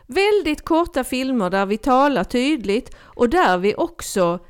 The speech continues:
eh, textar det vi säger. Och då, eh,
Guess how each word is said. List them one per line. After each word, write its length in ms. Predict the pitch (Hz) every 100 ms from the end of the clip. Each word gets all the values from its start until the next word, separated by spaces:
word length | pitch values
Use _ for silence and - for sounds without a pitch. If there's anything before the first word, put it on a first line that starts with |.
| - -
eh, 440 | - 202 190 180 175 190
textar 680 | 262 339 - - - - - - - -
det 120 | 240
vi 120 | 240
säger. 600 | 269 269 - - 65 185 208 -
Och 200 | - 311
då, 240 | 370 302 220
eh, 220 | 131